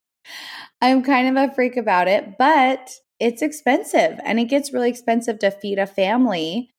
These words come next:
all of this organic food. So I kind of wanted to break down, what does it mean to be organic? What labels are you looking for? What things can you save your money on? What do you really want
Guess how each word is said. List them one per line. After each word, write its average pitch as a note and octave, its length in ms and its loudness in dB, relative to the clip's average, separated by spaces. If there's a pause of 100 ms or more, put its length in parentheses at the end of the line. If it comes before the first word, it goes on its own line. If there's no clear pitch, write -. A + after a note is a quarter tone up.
(420)
all A#3 280 4
of A3+ 120 -2
this A3 220 0
organic G3 560 -2
food. B3 340 2
So A3 120 0
I G3 80 4
kind A#3 340 2
of D#4 100 -2
wanted A3+ 300 0
to G#3 100 -4
break F#3 380 -2
down, F3 480 0 (560)
what A3+ 300 2
does D#4 180 -2
it D4 140 2
mean B3 600 2
to - 120 -4
be G#3+ 180 -2
organic? F#3 680 0
What G#3+ 340 0
labels A#3 460 0
are B3+ 40 2
you B3 160 2
looking G3 460 -2
for? F#3+ 320 2
What G#3 320 0
things B3 240 2
can A#3+ 220 -4
you G#3+ 120 -4
save A3 400 -2
your A3 140 -2
money F#3+ 320 -2
on? F3+ 360 -2 (420)
What A#3 320 0
do A#3+ 60 -2
you A#3+ 280 0
really B3 380 2
want A3+ 340 2